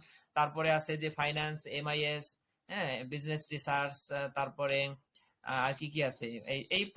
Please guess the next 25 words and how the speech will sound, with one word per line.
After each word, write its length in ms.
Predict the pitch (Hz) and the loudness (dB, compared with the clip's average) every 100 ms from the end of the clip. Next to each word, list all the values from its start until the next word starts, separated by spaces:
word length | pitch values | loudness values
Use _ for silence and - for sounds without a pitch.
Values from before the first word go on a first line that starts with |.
| 208 | 6
চার 140 | 247 | 8
পাঁচটা 240 | 240 247 233 | 8 6 6
সাবজেক্ট 340 | 214 202 190 | 6 8 6
আছে 140 | 165 | 6
জটিল, 340 | 170 190 147 135 | 4 2 0 -2
মানে 160 | 175 | -2
চার 180 | 180 208 | 0 0
পাঁচটা 200 | 214 214 | 0 -6
সাবজেক্ট 360 | 220 202 220 214 | -4 -2 -4 -6
পড়তে 200 | 214 233 | -8 -4
পারলে 200 | 247 320 | -4 0
বাকিগুলো 380 | 226 202 175 175 | 0 0 2 2
আমরা 160 | 170 | 2
পারবো। 340 | 160 135 104 - _ _ | 2 2 0 -10 _ _
এই 120 | - 185 | -2 4
সাবজেক্টগুলোর 540 | 190 185 196 202 202 | 4 4 -4 -2 -2
উপরে 300 | 208 247 214 | 0 0 0
স্পেশাল, 360 | 151 175 202 233 - _ _ | 0 -2 -2 -2 -6 _ _
আহ, 160 | 156 156 | 0 0
ক্লাস 400 | 165 160 160 170 | 8 8 8 4
হবে, 180 | 175 302 - _ _ _ | 2 2 -2 _ _ _
ঠিক 80 | 220 | -6
আছে? 160 | 202 | -2
সেখানে 320 | 151 156 160 160 | -4 0 4 4
আপনাদের 340 | 147 156 190 | 4 0 0